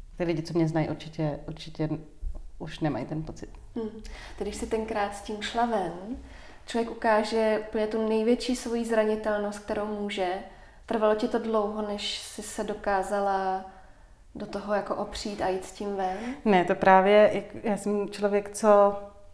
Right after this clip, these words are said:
Speaker 1: o většině věcí, co zažívá, hodně mluví se svým okolím.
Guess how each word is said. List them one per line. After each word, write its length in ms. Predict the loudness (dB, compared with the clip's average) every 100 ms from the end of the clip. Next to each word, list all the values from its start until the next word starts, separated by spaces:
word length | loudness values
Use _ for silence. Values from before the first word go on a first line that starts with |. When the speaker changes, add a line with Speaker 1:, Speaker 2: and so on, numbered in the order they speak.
| 0
Speaker 1:
o 40 | 4
většině 400 | 4 4 2 4
věcí, 300 | 4 2 -4
co 180 | -2 4
zažívá, 840 | 4 4 2 6 8 8 6 0 -4
hodně 220 | 2 4
mluví 420 | 6 6 4 2 -4
se 140 | -10 -8
svým 240 | -6 -4
okolím. 440 | 0 2 2 0